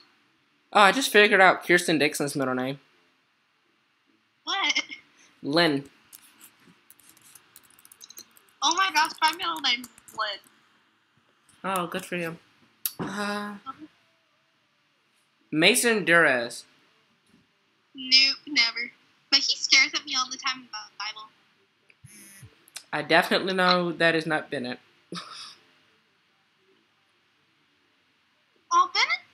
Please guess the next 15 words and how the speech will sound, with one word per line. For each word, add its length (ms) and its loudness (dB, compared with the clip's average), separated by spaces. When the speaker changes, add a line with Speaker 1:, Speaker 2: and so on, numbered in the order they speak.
Speaker 2:
so 120 -2
adorable, 580 -2
though. 760 -6
Speaker 1:
<laughs> 0 -
Speaker 2:
I've 1200 0
never 160 4
had 240 2
a 80 -18
crush 240 0
on 160 -10
him, 100 -8
but 120 -10
he's 200 -10
just 320 -10
adorable. 580 -2